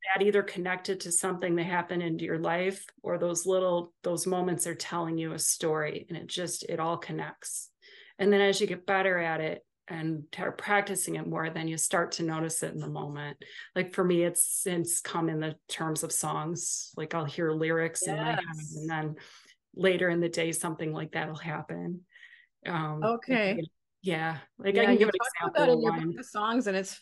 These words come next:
Speaker 2: it's
Speaker 1: Yeah.
Speaker 2: interesting because I have a friend who's a, a medium. I belong to a mediumship group, and she gets in, she gets messages from, um, spirit in song.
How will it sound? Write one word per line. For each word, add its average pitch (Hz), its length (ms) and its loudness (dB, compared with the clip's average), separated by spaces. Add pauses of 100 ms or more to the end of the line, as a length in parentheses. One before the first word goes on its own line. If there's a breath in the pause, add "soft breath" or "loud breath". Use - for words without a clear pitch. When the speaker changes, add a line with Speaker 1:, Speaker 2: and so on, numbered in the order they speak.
Speaker 2:
it's 196 240 0
Speaker 1:
Yeah. 151 60 0
Speaker 2:
interesting 226 440 0
because 202 300 -2
I 196 80 6
have 220 120 2
a 214 60 0
friend 190 420 0 (160)
who's 185 300 2
a, 160 140 -4
a 131 120 -6
medium. 170 460 0
I 156 100 -6
belong 160 280 -4
to 170 80 -8
a 170 40 -4
mediumship 170 520 -4
group, 160 320 -4
and 156 180 -6 (440 loud breath)
she 269 720 2
gets 190 380 2 (140)
in, 190 200 0
she 240 300 -4
gets 254 300 0
messages 196 680 2
from, 175 600 -2 (520 soft breath)
um, 165 380 2
spirit 190 680 2
in 170 160 0
song. 165 500 -4